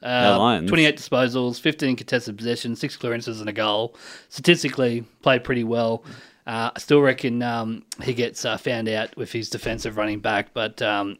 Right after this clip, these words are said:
Speaker 1: I, I think he, um, he was one of the few that probably stood up when, uh,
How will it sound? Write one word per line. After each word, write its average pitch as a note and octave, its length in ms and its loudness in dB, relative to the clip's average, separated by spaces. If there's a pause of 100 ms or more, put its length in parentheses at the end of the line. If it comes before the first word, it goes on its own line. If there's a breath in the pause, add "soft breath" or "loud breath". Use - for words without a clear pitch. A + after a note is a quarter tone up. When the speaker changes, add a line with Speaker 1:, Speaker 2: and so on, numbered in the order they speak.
(200)
Speaker 1:
I, A2 140 -6 (160)
I A2+ 120 -2
think B2 260 -2
he, A#2+ 260 0
um, G#2+ 380 0
he D3 180 4
was A2+ 160 0
one A2+ 240 -6
of A2 80 -6
the A2+ 80 -4
few A2+ 300 -6
that G#2+ 160 -4
probably A2 280 -4
stood A2 240 -10
up G#2+ 180 -2
when, G#2+ 180 -10
uh, G#2 160 -4